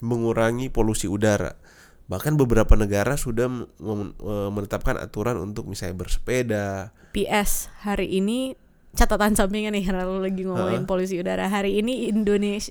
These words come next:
Speaker 2: kota Jakarta itu menduduki urutan nomor dua, kalau nggak salah, kalau nggak dua, satu, kualitas udara terburuk di dunia. <laughs> Tambahan aja, se-, selingan.
Speaker 1: Dan apakah Toyota mengambil bagian di dalamnya?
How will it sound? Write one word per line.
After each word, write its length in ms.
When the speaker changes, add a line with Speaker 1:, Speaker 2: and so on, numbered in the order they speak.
Speaker 2:
kota 360
Jakarta 600
itu 520
menduduki 880
urutan 540
nomor 600
dua, 720
kalau 240
nggak 160
salah, 320
kalau 320
nggak 180
dua, 300
satu, 400
kualitas 480
udara 320
terburuk 420
di 140
dunia. 320
<laughs> 960
Tambahan 400
aja, 240
se-, 320
selingan. 560
Speaker 1:
Dan 180
apakah 380
Toyota 320
mengambil 400
bagian 320
di 100
dalamnya? 460